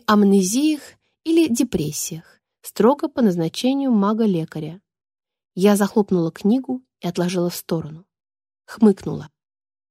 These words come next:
То, что Кристоф наркоша медовый, это было понятно.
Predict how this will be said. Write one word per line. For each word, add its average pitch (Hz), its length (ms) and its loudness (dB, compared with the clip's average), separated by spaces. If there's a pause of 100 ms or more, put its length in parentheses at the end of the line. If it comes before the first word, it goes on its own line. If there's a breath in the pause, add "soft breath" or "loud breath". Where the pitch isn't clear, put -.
(300)
То, 320 160 0
что - 240 -6
Кристоф 254 720 -2
наркоша 220 560 2
медовый, 247 680 0 (120)
это 311 240 -2
было 262 260 4
понятно. 208 680 0